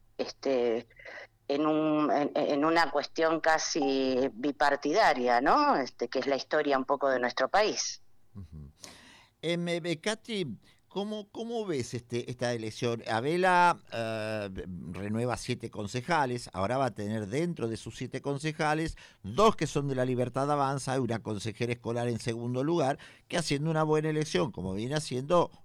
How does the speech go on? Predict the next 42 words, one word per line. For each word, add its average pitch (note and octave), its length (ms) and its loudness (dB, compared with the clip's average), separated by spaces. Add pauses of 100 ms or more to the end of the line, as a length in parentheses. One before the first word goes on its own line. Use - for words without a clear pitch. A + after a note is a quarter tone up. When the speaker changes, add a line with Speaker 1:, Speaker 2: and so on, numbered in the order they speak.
(400)
Speaker 2:
van G2 300 -4
a F#2 40 -4
entrar. D2 440 -10 (460)
Eh, C3+ 240 0
¿le C#3+ 360 4
van C#3 180 0
a B2 100 0
ser F3 380 2
fieles C3+ 480 0
al G2+ 140 0
bloque F#2+ 420 -4
de A#2+ 140 -6
ellos A#3 560 -2
o A#2+ 400 2
se - 500 -6
van C3 220 -2
a B2+ 80 -2
unir D#3 440 0 (220)
a - 160 -2
La G#2+ 140 0
Libertad A2 440 -2
Avanza C#3+ 600 -2
y A2+ 80 0
van A2+ 180 -2
a - 80 -2
seguir, A#2 560 -6 (220)
va A2 160 -4
a A2 40 -4
seguir A#2 300 -4
pasando C#3 460 -2
lo B2 80 -4
que A2 80 -4
está A#2 160 -4
pasando A#2 400 -6
ahora A#2+ 160 -4
en A2+ 60 -6
el G#2+ 60 -10
Consejo G#2+ 400 -8
Deliberante A2 540 -6
con G2+ 160 -8
grandes A2+ 340 -6
críticas C#3+ 640 -6